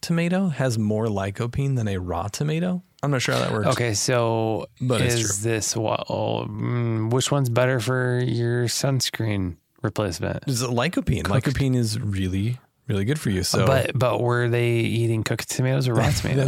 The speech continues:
Speaker 1: this is probably it. Yeah, they were probably just eating raw tomatoes, and that's why they've debunked it. Maybe <laughs> if they cooked tomatoes, this might actually hold some water. But this one, of course, is false.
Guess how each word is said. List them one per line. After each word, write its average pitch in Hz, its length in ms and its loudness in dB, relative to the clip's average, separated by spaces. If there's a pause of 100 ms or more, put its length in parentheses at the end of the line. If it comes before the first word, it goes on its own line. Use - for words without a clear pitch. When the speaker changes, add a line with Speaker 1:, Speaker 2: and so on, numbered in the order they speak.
(100)
Speaker 1:
this 120 260 0
is 110 80 -4
probably 107 520 -2
it. 113 200 0
Yeah, 104 200 0
they 98 100 -2
were 98 100 0
probably 107 280 0
just 104 180 0
eating 98 140 -2
raw 98 180 -2
tomatoes, 98 480 -2
and 98 80 -2
that's 92 220 -4
why 92 140 -2
they've 92 200 -4
debunked 101 440 -4
it. - 160 -8 (220)
Maybe 110 280 0
<laughs> - 40 -
if 113 120 -2
they 104 300 0
cooked 113 260 -6
tomatoes, 95 540 -4
this 107 200 -4
might 110 180 -2
actually 113 320 -2
hold 117 200 -2
some 127 140 -2
water. 123 340 -2 (480)
But 131 240 2
this 120 200 0
one, 110 120 2
of 92 160 -4
course, 87 280 -2
is 101 120 -4
false. 123 500 0